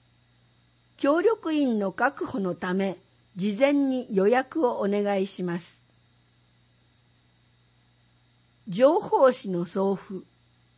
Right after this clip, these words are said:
日本展示図書館などの各施設が発行している新刊案内や、当館作成の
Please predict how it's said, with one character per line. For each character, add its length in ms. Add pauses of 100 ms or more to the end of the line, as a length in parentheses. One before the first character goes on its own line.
(540)
日 160
本 340
展 320
示 160
図 140
書 160
館 260
な 160
ど 160
の 340
各 380
施 160
設 320
が 160
発 280
行 200
し 100
て 160
い 140
る 240 (380)
新 380
刊 440
案 260
内 280
や、 140 (720)
当 220
館 300
作 300
成 260
の 280